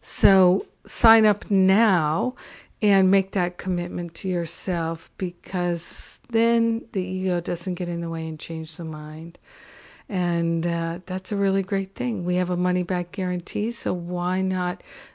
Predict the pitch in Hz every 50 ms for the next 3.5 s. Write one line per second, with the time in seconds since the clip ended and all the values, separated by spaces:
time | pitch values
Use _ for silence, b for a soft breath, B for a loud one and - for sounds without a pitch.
0 | B B 202 190 196 202 202 - - 202 190 - - 196 185 180 185 190 - 185
1 | 185 185 - 196 190 180 180 180 180 175 175 175 175 175 - - _ _ 196 185
2 | 180 180 175 175 175 175 175 170 - - - 190 180 185 - 196 180 - - 196
3 | 180 170 - - 190 175 170 170 _